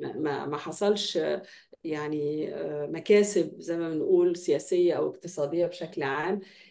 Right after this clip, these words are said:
إلا إنها، آه، آه، ال-، ال-، ال-، الإبداعات ديت أسقطت شوية المفاهيم الخاطئة والقوالب النمطية الثقافية فيما يتعلق بأدوار المرأة، آه،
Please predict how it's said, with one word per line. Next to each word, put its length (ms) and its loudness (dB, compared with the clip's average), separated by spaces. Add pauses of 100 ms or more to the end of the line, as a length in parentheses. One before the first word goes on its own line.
إلا 300 6
إنها، 840 4
آه، 640 -2
آه، 340 -4 (140)
ال-، 200 -8
ال-، 420 -4
ال-، 680 -6
الإبداعات 680 -2
ديت 600 2 (100)
أسقطت 480 -2
شوية 540 2
المفاهيم 640 0 (440)
الخاطئة 800 0
والقوالب 840 2
النمطية 720 2
الثقافية 920 4 (280)
فيما 360 6
يتعلق 640 4
بأدوار 640 0
المرأة، 760 0
آه، 760 -4